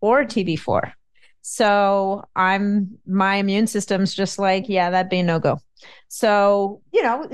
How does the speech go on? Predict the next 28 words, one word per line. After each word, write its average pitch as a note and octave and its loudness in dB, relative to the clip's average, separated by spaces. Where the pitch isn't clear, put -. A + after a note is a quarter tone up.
which D4 0
is, D4+ 0
which C4+ -2
is D#4 0
interesting. D#4+ 0
And A3+ 0
I A3+ 2
think B3 0
one A3 2
of A#3 -2
those B3+ 2
things G#3 -2
about G#3 2
peptides G3+ 0
that F#3+ -4
people F#3+ 0
forget, G3+ 0
and G3 -4
I F#3+ -2
get A3 0
people B3+ 0
in A#3 2
my G#3+ -2
community G#3 2
all F#3+ -2
the F#3 -14
time A#3+ -2
saying, G3+ 0